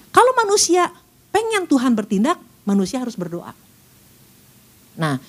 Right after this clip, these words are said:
jadi gini, sesungguhnya manusia tinggal di dunia ini nggak akan bisa, nggak akan mampu, mampu menghadapi situasi. Makanya, eh, Yohanes lima belas dikatakan bahwa, "Di luar aku, tanpa aku, kalau kamu tinggal di dunia, kamu nggak bisa berbuat apa-apa."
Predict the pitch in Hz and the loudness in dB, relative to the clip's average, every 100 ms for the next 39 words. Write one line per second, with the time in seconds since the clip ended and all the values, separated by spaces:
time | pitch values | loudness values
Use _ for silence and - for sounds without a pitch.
0 | - - 240 392 381 302 202 _ _ _ | -20 -6 0 2 2 0 -4 _ _ _
1 | _ _ - - 415 403 427 480 415 277 | _ _ -4 0 0 2 2 0 0 0
2 | 269 415 262 233 214 196 208 214 220 381 | 0 0 2 2 2 2 2 2 0 0
3 | 277 220 233 214 208 269 - - - 196 | -2 0 0 0 -2 -6 -12 -18 -4 -2
4 | 185 190 240 220 208 208 - 214 208 302 | -2 -2 -2 0 -2 -4 -2 0 2 2
5 | 254 208 196 269 226 214 185 175 - - | 0 -2 -6 -6 -6 -8 -10 -10 -12 -16
6 | - _ _ - - - - 202 254 381 | -20 _ _ -20 -20 -10 -4 0 0 -2
7 | 262 - 185 180 - 202 202 196 214 208 | -4 -2 -2 -2 -4 -2 0 0 -2 -2
8 | 202 180 294 302 226 - 349 262 214 208 | -2 -2 -6 -6 -8 -6 -4 -2 -2 -6
9 | - 208 247 262 302 302 - - 226 - | -2 2 4 4 2 -2 -8 -12 -14 -6
10 | 320 - _ - 262 247 254 233 - 330 | -8 -8 _ -4 0 0 -2 -10 -6 -6
11 | - _ _ _ _ _ - 269 269 330 | -6 _ _ _ _ _ 2 2 2 -2
12 | 330 247 240 214 196 220 359 392 453 427 | -2 -2 0 0 0 0 -2 -4 -4 -2
13 | 269 247 240 247 285 285 294 330 | -2 -2 -2 -4 -8 -14 -14 -14